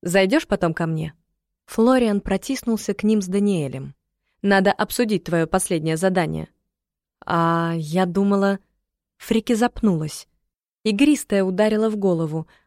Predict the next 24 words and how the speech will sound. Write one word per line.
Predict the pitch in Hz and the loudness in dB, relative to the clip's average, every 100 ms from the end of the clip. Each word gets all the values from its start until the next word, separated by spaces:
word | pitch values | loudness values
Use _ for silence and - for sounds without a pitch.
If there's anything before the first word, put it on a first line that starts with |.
| _ | _
Она | 185 190 185 | 2 4 4
успела | 185 - 202 190 | 2 2 4 4
выпить | 180 208 190 | 2 -2 -4
с | - | -8
каждым, | - 262 202 165 160 | -4 -2 0 -2 -4
и | - | 0
это | 190 180 196 | 2 4 2
уже | 190 196 | 2 2
давало | 220 233 175 165 | 2 2 2 0
о | |
себе | 175 190 190 | -4 -4 -4
знать. | 185 180 156 - _ _ _ _ _ _ | -2 -2 -4 -10 _ _ _ _ _ _
«Что, | - - 220 202 | -18 -4 2 4
думала, | 160 175 214 208 | 4 4 4 4
я | 202 208 | 4 4
это | 208 208 | 4 2
выдумал, | 208 277 208 165 151 - - | 2 4 4 2 -2 -6 2
лишь | 196 185 | 2 4
бы | 196 | 2
ты | 220 | 4
не | 208 | 4
сбежала | 185 202 202 208 196 | 4 2 4 4 4
от | - | 2
прощания?» | 208 - 269 254 170 156 | 0 0 0 0 0 -4